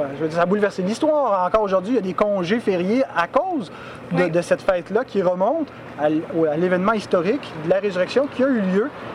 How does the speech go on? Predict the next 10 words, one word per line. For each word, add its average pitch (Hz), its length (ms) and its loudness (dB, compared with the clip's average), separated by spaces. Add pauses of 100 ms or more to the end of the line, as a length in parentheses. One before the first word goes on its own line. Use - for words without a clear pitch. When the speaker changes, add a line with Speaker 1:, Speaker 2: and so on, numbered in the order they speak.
(140)
Speaker 1:
Moi, 196 120 2
ça 196 120 2
a - 20 -2
changé 190 320 2
ma 180 160 4
vie 226 160 0 (100)
quand 180 160 2
j'ai 165 160 0
cru 220 240 0
véritablement. 180 720 0